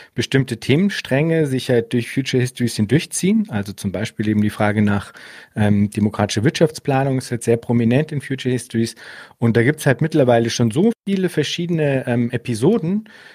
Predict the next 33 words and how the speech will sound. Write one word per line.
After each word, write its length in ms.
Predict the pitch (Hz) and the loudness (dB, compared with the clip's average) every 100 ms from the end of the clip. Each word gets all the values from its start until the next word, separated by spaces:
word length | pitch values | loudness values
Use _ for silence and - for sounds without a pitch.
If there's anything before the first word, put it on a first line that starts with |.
| _ | _
die 100 | 131 127 | -4 -2
sich 180 | 127 156 | 0 0
mit 160 | 175 | 0
diesem 240 | 170 151 135 | 2 0 0
Thema 280 | 151 139 117 | 0 2 2
befassen, 600 | 113 - 156 - 185 147 | 0 -2 -4 -4 -6 -2
wo 120 | 131 | 0
dann 180 | 135 127 | 2 2
wiederum 380 | 139 123 127 | 0 0 0
auch 160 | 123 - | -2 0
Leute, 400 | 117 127 143 127 | 2 4 2 -2
die 100 | 117 | -4
ich 160 | 107 113 | -6 -2
einlade, 680 | 110 175 170 160 156 160 151 - - _ _ _ | 0 0 0 0 2 0 -2 -12 -20 _ _ _
andere 340 | - 147 160 135 | -2 2 2 2
Episoden 480 | 131 127 120 131 123 | -2 -2 2 2 2
gehört 460 | 113 113 160 - | 0 0 -2 -4
haben, 240 | 156 151 135 | -6 -6 -6
die 80 | 123 | -4
<laughs> 0 | |
vorher 340 | - 127 135 | 0 2 2
schon 220 | - 127 | 0 2
bei 100 | 117 | 2
Future 300 | - 117 117 | 0 -2 0
Histories 640 | 127 - 117 113 107 - - | -2 -2 -2 -2 -2 -10 -18
eben 320 | - 120 110 110 | -4 -2 0 -2
dieses 260 | 120 117 | -4 -4
Thema 260 | - 113 107 | -2 -2 0
mitverhandelt 560 | 120 - 160 156 156 | -2 -2 -4 -2 -2
haben, 200 | 139 139 143 - - | -2 -4 -6 -16 -14
sich 220 | - 120 | -8 -2
darauf 420 | 123 131 139 131 | 2 4 4 0
beziehen 680 | - 110 - - 160 202 240 | -2 -6 -6 -4 0 0 0